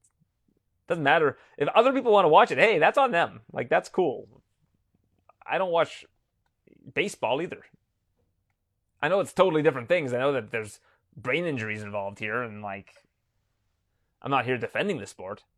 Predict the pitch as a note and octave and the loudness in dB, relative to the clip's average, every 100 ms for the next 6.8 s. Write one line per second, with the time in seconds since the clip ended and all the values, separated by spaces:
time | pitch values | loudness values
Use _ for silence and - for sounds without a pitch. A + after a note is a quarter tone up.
0 | _ _ _ _ _ _ _ _ _ _ | _ _ _ _ _ _ _ _ _ _
1 | G#2 G2 G2 G2+ G2 _ _ _ _ _ | -10 -10 -12 -14 -16 _ _ _ _ _
2 | _ _ _ _ _ _ _ _ _ _ | _ _ _ _ _ _ _ _ _ _
3 | _ _ _ _ - - - - F3+ G3 | _ _ _ _ -8 -8 -6 -8 -4 -2
4 | A2+ G#2 A2+ A2+ C#3+ D#3+ A2 - G#2+ C#3 | -2 -4 -4 -6 -8 -8 -8 -10 -2 0
5 | C#3+ A#2+ A#2+ _ _ _ _ _ _ _ | 0 -2 -10 _ _ _ _ _ _ _
6 | - - C3 - A2 C#3 G#2+ | -18 -2 -2 -2 -6 -8 -8